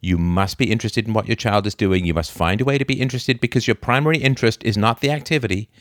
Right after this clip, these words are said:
The primary interest is your child. But you have to be not a selfish asshole in order to understand that, right? My primary interest is not playing Among Us. My primary interest is my daughter.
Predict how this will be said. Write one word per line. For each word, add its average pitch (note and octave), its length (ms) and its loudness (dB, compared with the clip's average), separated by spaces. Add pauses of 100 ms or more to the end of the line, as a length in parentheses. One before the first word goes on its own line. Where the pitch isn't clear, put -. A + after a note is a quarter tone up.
(280)
The - 80 -4
primary A#2 420 2
interest D#3+ 500 0
is F2+ 340 0 (280)
your F2+ 140 2
child. - 480 -4 (520)
But G2+ 120 0
you A2+ 140 0
have C#3+ 240 -2
to - 80 -2
be A2 340 2
not A2 380 2
a A2 60 2
selfish F#2 380 -2
asshole F#2 560 -4 (540)
in G#2+ 120 2
order G2+ 180 2
to - 140 0
understand F#2 500 0
that, C#2+ 300 -6
right? F2 240 -6 (300)
My G#2 100 2
primary C#3 420 0
interest B2 340 0
is F#2 100 0
not B2+ 220 0
playing G2+ 380 2
Among G#2+ 280 2
Us. G2+ 200 -2
My G2 120 2
primary A#2 400 2
interest G#2+ 400 0
is F#2+ 340 0 (440)
my G2 200 2
daughter. A#2 440 0